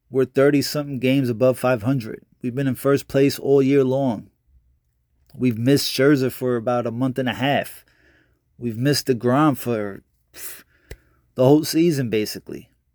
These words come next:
<clears throat> Just now got him back. And he hasn't missed a beat. So, you should be impressed with the Mets, too. They have done a fantastic job, um,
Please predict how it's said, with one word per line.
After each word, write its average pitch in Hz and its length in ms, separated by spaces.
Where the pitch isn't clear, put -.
<clears throat> - 500
Just 139 240
now 135 200
got 131 200
him 131 100
back. 131 360
And 120 120
he 135 60
hasn't 139 260
missed 135 180
a 127 60
beat. 135 320
So, 117 500
you 160 160
should 165 180
be 156 100
impressed 147 360
with 131 120
the 120 60
Mets, 131 320
too. 143 340
They 127 180
have 117 220
done 127 400
a 120 360
fantastic 131 1300
job, 117 640
um, 110 800